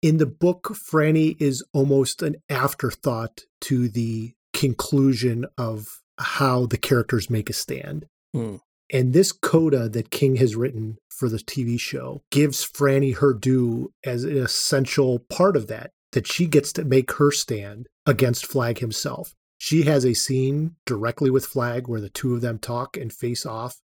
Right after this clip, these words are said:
Speaker 1: and she does not succumb to his temptation, and she realizes that she will have no fear and that she needs to take a stand, and she does so. She knows the evil that is Flag and will not submit.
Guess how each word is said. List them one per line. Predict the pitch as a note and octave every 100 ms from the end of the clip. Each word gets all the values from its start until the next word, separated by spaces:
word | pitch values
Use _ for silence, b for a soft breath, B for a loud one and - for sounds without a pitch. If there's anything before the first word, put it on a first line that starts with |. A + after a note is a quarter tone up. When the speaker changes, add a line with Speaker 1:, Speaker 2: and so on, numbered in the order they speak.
| _
Speaker 1:
and | B2+ A2+ -
she | - C#3
does | C#3+ A2+
not | B2+ B2+
succumb | - - - - B2+ B2 F3 F3+ _ _ _ -
to | - A#2+
his | C3 A#2+
temptation, | - C3+ A#2 B2 B2 - F3+ G#3 -
and | - A#2 A2+
she | - D#3
realizes | B2+ B2 B2+ C3+ C3+ C#3+ D#3 C3+
that | B2 A2+ -
she | - C3+ B2
will | A#2+
have | A#2 B2+
no | B2 A#2+
fear | - D3+ F#3 F#3+
and | C#3+
that | A2+ G#2
she | -
needs | C3 B2+ -
to |
take | - C#3
a | C3+
stand, | - C3 D3+ F3+ _ _ _
and | C#3+ C3
she | D3
does | B2 E3 F3+
so. | - - C#3 D#3 - _ _ _
She | - C#3
knows | B2 B2 A#2+ A#2 A2 -
the | D3 D#3+
evil | A#2+ G#2+ G#2+
that | A#2
is | G#2 -
Flag | - A#2+ A2 G#2+
and | A2
will | A2
not | A2+ A2 A2 _ _ _
submit. | - D3 B2+ D#3